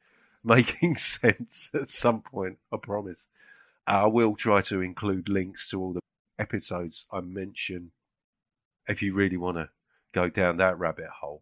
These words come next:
But, um, I soon realised that my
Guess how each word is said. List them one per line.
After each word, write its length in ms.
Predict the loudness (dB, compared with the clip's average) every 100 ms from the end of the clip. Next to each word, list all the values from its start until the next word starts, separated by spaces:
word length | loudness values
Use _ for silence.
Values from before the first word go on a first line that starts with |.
| _
But, 200 | -12 -8 -6
um, 320 | -4 -6 -12 _ _ _ -4
I 60 |
soon 340 | -2 -2 -2 -2
realised 540 | 0 0 0 -2 -6
that 140 | -10 -10 _ _ _ _ _
my 520 | -6 -2 0 0 -2